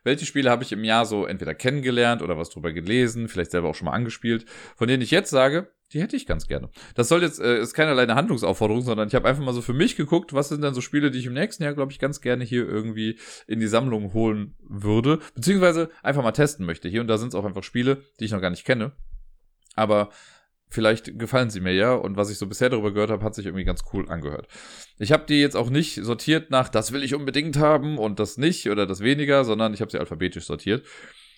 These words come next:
Ähm, genau. Ein, eine Sache, die außer Konkurrenz steht, ist immer noch die App für Decorum. Die wünsche ich mir auch, auch wenn wir noch immer nicht damit durch sind, aber vielleicht schaffen wir das jetzt ja demnächst noch.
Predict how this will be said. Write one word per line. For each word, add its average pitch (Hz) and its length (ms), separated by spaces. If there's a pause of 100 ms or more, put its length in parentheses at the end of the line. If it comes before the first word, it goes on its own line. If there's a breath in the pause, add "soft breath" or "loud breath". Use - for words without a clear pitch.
(220 loud breath)
Ähm, 202 580 (680)
genau. 95 420
Ein, 135 360
eine 131 180
Sache, 131 160
die 123 100
außer 113 160
Konkurrenz 113 480
steht, 135 180
ist 101 100
immer 123 140
noch 110 120
die - 120
App 113 160
für 117 160
Decorum. 131 680
Die 110 120
wünsche 117 220
ich - 100
mir 101 120
auch, 123 160
auch 131 140
wenn 151 120
wir 143 80
noch 127 120
immer 143 180
nicht 131 160
damit 117 200
durch 143 200
sind, 135 160
aber 104 120
vielleicht 98 220
schaffen 123 160
wir 98 60
das 90 100
jetzt 90 160
ja 92 80
demnächst 92 400
noch. 117 180